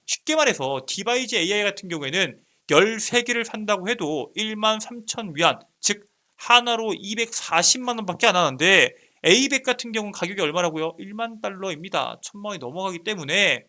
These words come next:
당연히 가격적인 부분에서 딥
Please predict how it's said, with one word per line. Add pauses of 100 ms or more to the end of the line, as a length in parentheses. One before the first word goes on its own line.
(300)
당연히 (300)
가격적인
부분에서 (640)
딥